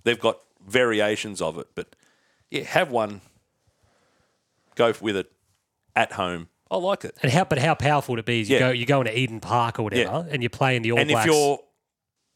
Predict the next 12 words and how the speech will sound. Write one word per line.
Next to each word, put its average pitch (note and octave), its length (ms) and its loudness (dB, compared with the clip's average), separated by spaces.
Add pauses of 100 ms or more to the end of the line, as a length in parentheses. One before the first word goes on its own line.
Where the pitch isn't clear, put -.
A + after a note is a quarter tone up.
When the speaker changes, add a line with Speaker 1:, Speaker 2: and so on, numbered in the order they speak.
(200)
Speaker 1:
a G#2 240 0
Wallaby G#2 640 0
or F#2 260 0
a E2 60 -4
Springbok G2 540 -4
or - 20 -12
something, G2 200 -6
it's F#2 100 -6
like, F2+ 180 -2
yeah, F2 300 -4 (100)
I F#2+ 100 2
played, F2+ 480 -2